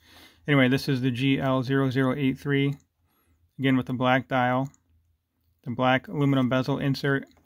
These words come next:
and then as you can see, this has the orange hands in the indices. The same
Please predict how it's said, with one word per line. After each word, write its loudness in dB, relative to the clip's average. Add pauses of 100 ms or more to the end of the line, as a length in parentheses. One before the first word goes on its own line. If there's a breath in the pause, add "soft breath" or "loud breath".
and -4
then -2
as -4
you -2
can -4
see, -4
this -4
has -6
the -4
orange -2 (120)
hands -2 (640 soft breath)
in -2
the -4
indices. -2 (1500)
The -10
same 2